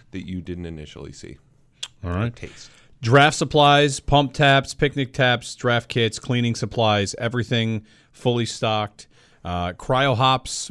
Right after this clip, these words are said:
Speaker 2: this is week, like, seven or eight of asking how things going for cryo hops.
Speaker 1: They're doing good, and we also have Galaxy and Nelson Sauvin back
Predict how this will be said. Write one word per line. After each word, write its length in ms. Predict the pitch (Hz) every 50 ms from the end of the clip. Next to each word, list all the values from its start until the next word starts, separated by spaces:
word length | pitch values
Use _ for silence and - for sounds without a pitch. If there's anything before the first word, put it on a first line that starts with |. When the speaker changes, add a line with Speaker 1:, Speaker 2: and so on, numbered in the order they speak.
| - -
Speaker 2:
this 340 | - 98 98 95 92 104 98
is 160 | 107 98 98
week, 320 | 98 104 110 107 98 - -
like, 220 | 101 92 90 -
seven 280 | - - 117 104 104 98
or 80 | 98 104
eight 100 | 110 110
of 80 | 107 101
asking 460 | 104 107 104 - - 113 110 107 101 - -
how 160 | - 95 95
things 240 | - 107 101 95 -
going 160 | - 101 98
for 120 | 90 98 87
cryo 240 | - 110 110 110 104
hops. 360 | 113 110 107 107 - - -
Speaker 1:
They're 120 | - 104 104
doing 360 | 92 107 104 104 101 104 98
good, 200 | 98 104 110 127
and 140 | 139 120 113
we 140 | 113 101 - -
also 440 | 101 104 113 127 131 - 143 139
have 500 | 135 123 127 107 107 110 113 107 - -
Galaxy 680 | 98 95 98 98 101 107 113 110 - - 117 113 113 -
and 160 | 104 110 98
Nelson 380 | 92 90 92 90 - - 107
Sauvin 340 | 95 - 107 101 123 156 175
back 220 | 127 - 82 92